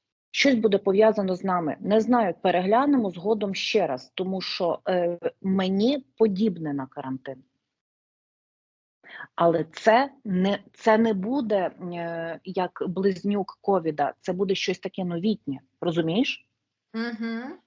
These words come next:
Speaker 1: Тобто це не буде, е, рівно так само, тому що ми вже, ну, ми вже до того привикли.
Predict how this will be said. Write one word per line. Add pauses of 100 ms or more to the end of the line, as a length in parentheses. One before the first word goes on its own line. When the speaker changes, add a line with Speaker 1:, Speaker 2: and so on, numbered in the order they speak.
(420)
Speaker 1:
Тобто
це
не
буде,
е,
рівно
так
само,
тому
що
ми
вже, (600)
ну,
ми
вже
до
того
привикли.